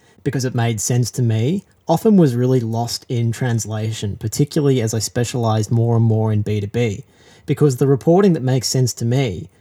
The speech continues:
doesn't necessarily make sense to the B two B marketing manager that I'm, that I'm working with, because B two B marketing managers tend to be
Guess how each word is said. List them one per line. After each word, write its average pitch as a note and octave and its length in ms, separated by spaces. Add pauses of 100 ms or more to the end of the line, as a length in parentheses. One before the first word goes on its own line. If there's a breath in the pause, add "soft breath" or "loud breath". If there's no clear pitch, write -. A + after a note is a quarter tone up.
(300 soft breath)
doesn't C3+ 320
necessarily A#2 680
make G#2+ 260
sense A2 420
to A2 560
the B2+ 100
B A2 160
two G#2+ 80
B G2+ 140
marketing A2+ 420
manager G#2 320
that G2+ 120
I'm, G#2 220 (180)
that C3+ 280
I'm G#2+ 120
working A#2+ 360
with, F#2+ 220
because G#2 500 (540 soft breath)
B B2 100
two A#2 60
B A2+ 100
marketing A2 400
managers A2 400
tend A#2 320
to A2 80
be A2 400